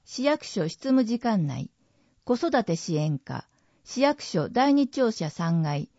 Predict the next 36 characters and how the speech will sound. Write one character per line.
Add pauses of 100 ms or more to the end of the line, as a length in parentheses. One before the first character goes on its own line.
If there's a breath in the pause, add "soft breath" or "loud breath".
(240)
電
話、 (100)
零
四
二
三
八
七
の (120)
九
八
三
六。 (1400)
教
育
相
談。 (360)
月
曜
か
ら
土
曜
日、 (320)
午
前
九
時
か
ら
午
後
四
時
三
十